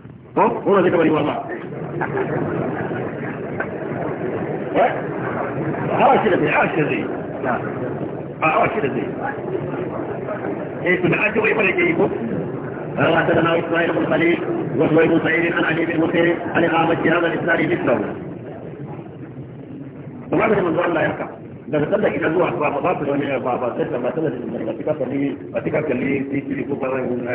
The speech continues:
N T A ko ka kalli S T V ko ka kalli, eh, sallar, a, daga sallar ita zuwa asuba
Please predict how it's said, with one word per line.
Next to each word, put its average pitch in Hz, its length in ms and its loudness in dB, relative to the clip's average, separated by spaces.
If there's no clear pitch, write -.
N 131 80 -4
T 131 160 -2
A 117 40 0
ko 139 120 0
ka 135 160 0
kalli 135 160 -2
S 131 140 -4
T 135 80 -4
V 127 180 -6
ko 131 80 -4
ka 139 160 -4
kalli, 131 220 -4
eh, 123 420 -4
sallar, 131 320 -2
a, 147 100 2
daga 131 180 -8
sallar 180 200 0
ita 143 180 -2
zuwa - 160 -2
asuba - 160 -2